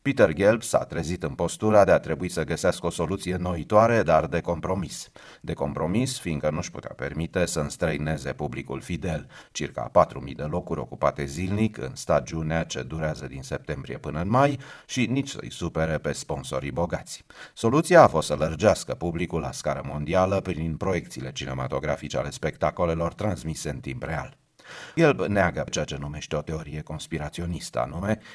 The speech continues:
ideea că noile spectacole de la Met sunt gândite pentru a arăta bine prin camera de luat vederi. Dar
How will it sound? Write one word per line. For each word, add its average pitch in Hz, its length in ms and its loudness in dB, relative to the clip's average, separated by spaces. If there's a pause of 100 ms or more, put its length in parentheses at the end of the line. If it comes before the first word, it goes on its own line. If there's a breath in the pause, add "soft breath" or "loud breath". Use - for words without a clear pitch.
ideea 90 440 4
că 87 140 -2
noile 71 380 -6
spectacole 76 600 -2
de 71 140 -10
la 78 120 -6
Met 90 280 -4
sunt 76 280 -6
gândite 87 440 -2
pentru 76 320 -4
a 76 60 2
arăta 71 400 -4
bine 82 380 -6 (120)
prin 71 240 -10
camera 76 400 -4
de - 140 -8
luat 62 200 -6
vederi. 80 420 -10 (140)
Dar 85 340 2